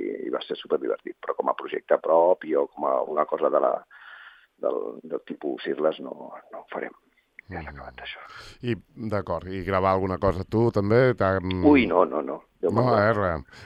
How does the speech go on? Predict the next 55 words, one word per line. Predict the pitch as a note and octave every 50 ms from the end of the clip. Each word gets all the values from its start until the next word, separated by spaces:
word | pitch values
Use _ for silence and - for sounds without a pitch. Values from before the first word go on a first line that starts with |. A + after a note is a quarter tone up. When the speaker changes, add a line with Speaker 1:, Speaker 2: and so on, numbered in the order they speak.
| - -
Speaker 2:
En | B2+ A2+ -
plan, | B2 B2 B2+ - - -
en, | D#3 C3 C3
en | - C3 C3
plan, | A2+ B2 B2+ C3 C3 C3 A2 - _ - -
home, | - A#2+ B2+ C#3 D3+ C3+ G#2+ - - _ _ _ - _ -
<clears throat> | B2 C3 B2 - _ _ - - A2+ A#2 A#2
les | A#2 G#2 G#2+
lletres, | A#2+ A#2 - A#2+ B2+ B2+ - C3+ C3 A#2
t'has, | - C3+ B2
t'has | F#2+ - C3+ -
convertit | - D3 C#3 C3 C3 A#2+ C3+ A#2+
en | C3+ C3
un | B2 B2
autèntic | A#2+ B2+ B2 B2 A2+ C3 - C3
especialista, | B2+ - - _ B2+ A#2 - - B2 A2+ A#2 A#2+ - - C#3+
en | C3
un | B2 A2+ A2+
autèntic | A2 G#2 E2 - C#3 B2+ G2 C#3 A#2 G#2+
desxifrador, | B2 B2+ - - A#2+ - A2 A#2 A#2 A2+ A#2+ A#2 G2+ - - - - - - - - -
eh, | - G#2+ G#2 G2+ G2+ G2+ - _
de | G2+ G#2+ A2+ A2
lletres. | G#2+ G#2+ A2 G2 - D#3 E3 - -
Eh, | - - F#2+ G2+ F#2+ E2+ D#2 F#2+ F#2 F2 F2
clar, | - - F#2+ G#2 A#2
penso, | - G2 F#2 F2 - F#2
home, | F2 F2+ F#2 G2 F2+
amb | E2 C#2 D2+ D2 D#2
algú | E2+ E2 E2 F2 E2
que, | - F#2+ F#2 E2+ - - - - - - -
que | G#2+ G2+
li | F2+ G#2
posi | - - G#2 F#2+ G#2
una | G#2+ G#2+
miqueta | G#2 G#2 F2 G#2
de | G2+
música | G#2 G#2 G2 G2+ - G#2+
de | G#2 G2+
fons, | - G2+ G2+ G#2+ A2+ A2+
ja | C#3 D3
tens | C3 C3 A2
una | G2 F#2 F#2
cosa | E2 F#2 F#2 E2 F2 E2+ E2 - - - - - - - - -
interessant. | - A2 A2 - A#2 A#2 - - C3+ C3+ C3+ B2+ -
Speaker 1:
<laughs> | -
Musiqueta | C#3+ D3+ - - - C3 A#2+
Speaker 2:
Bé, | B2 C3
te, | C3 C3
Speaker 1:
de | B2+ B2+
Speaker 2:
te, | - B2 B2+
t'estic, | - - C3 A#2+ A#2 D#3+ D3+
Speaker 1:
fons. | -
Speaker 2:
t'estic, | - C#3+ - - D#3+ D3+ -
te, | F3+ D3+ C#3+
te, | C#3 D3 D3